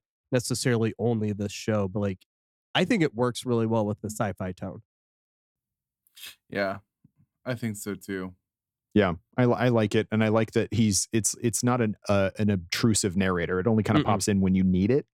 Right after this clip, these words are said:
Speaker 3: um, which is something I really like about it. It's not like, he's not a main character, the narrator. It's just
Speaker 1: No.
Speaker 3: like,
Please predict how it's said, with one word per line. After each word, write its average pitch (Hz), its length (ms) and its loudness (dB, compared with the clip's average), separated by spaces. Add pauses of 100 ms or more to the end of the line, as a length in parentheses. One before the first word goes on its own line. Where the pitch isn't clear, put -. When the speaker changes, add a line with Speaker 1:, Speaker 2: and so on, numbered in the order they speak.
(560)
Speaker 3:
um, 90 400 0
which 104 160 -2
is 90 80 -4
something 98 240 0
I 90 40 2
really 92 220 0
like 87 220 -2
about 85 240 -2
it. 90 60 2
It's 92 180 -2
not 104 200 0
like, 90 360 -6 (500)
he's 113 140 2
not 160 120 2
a 123 40 2
main 110 260 2
character, 87 500 -2
the 82 120 -4
narrator. 82 440 -4
It's 85 180 -6
just - 200 -4
Speaker 1:
No. 95 60 0
Speaker 3:
like, 90 240 -6